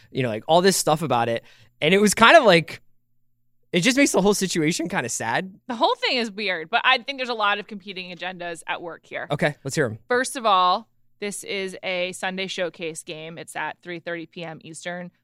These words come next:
Speaker 2: on A B C. So, sure, one thing E S P N has really mastered is promoting their own games.
Speaker 1: And drumming up
Speaker 2: Interest for the games
Speaker 1: Yeah,
Speaker 2: that they're
Speaker 1: right,
Speaker 2: broadcasting.
Speaker 1: right.
Speaker 2: So you have all these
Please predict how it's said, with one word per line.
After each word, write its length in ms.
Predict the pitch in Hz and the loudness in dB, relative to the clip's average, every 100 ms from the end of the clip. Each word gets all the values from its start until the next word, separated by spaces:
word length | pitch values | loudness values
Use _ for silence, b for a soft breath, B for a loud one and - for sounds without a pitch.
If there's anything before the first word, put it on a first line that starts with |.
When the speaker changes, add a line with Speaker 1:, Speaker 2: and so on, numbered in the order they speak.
| _ | _
Speaker 2:
on 360 | 170 160 165 180 _ _ - | -12 -10 -10 -12 _ _ -16
A 120 | 170 | -14
B 120 | 196 | -12
C. 380 | 214 320 180 160 _ _ | -8 -6 -6 -8 _ _
So, 480 | - 202 185 180 185 | -6 -2 0 -2 -4
sure, 420 | - 311 208 - - | -4 -2 -2 -4 -10
one 200 | 202 226 | -6 -4
thing 180 | 226 220 | -4 -4
E 80 | 208 | -6
S 100 | 202 | -4
P 100 | 220 | -4
N 60 | |
has 160 | 196 165 | -6 -8
really 380 | 185 240 226 220 | -8 -2 -2 -2
mastered 560 | 190 175 - 262 262 | -4 -4 -6 -8 -8
is 400 | - 196 190 185 | -8 -4 -4 -6
promoting 380 | - 220 196 190 | -8 -6 -2 -2
their 140 | 185 180 | -4 -6
own 100 | 170 | -6
games. 160 | 165 | -4
Speaker 1:
And 140 | 156 143 | -2 -2
drumming 400 | 123 156 156 147 147 | 2 2 2 0 0
up 220 | 135 - _ | -2 -4 _
Speaker 2:
Interest 540 | 226 208 208 175 - - | -2 -2 -2 -4 -6 -12
for 80 | 214 | -12
the 100 | 185 | -2
games 80 | 147 | -2
Speaker 1:
Yeah, 120 | 175 | -2
Speaker 2:
that 120 | 175 | -2
they're 100 | - | -2
Speaker 1:
right, 80 | 165 | -2
Speaker 2:
broadcasting. 420 | 151 - - 151 | -6 -10 -10 -6
Speaker 1:
right. 200 | 120 156 b b | -4 -6 b b
Speaker 2:
So 540 | - 208 196 196 - - | -2 0 2 -2 -8 -16
you 200 | 202 190 | -14 -8
have 180 | 190 190 | -4 0
all 140 | 175 175 | 2 0
these 360 | 196 202 185 | -2 -8 -10